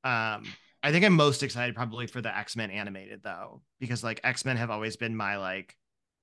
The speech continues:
bread and butter when it comes to, like, comics and things that I love in the, in the larger world. Like, that, like, the, the, the found family,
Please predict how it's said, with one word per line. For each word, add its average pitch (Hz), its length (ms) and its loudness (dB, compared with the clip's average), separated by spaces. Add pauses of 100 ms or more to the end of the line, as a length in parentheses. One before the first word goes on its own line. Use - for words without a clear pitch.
(240)
bread 110 180 0
and 101 100 0
butter 101 220 -2
when 113 120 -2
it 107 100 -8
comes 107 260 -2
to, 110 100 -2
like, 95 300 -2
comics 101 600 -2
and 101 240 -4
things 104 240 -4
that 110 100 -4
I 101 60 0
love 101 260 -4
in 104 140 -4
the, 101 360 -4 (140)
in 120 120 0
the 110 60 -2
larger 107 320 0
world. 113 380 2
Like, 104 240 -2 (560)
that, 185 220 6
like, 156 260 2 (160)
the, 147 240 0
the, 127 180 0 (220)
the 127 80 2
found 151 480 6
family, 135 920 2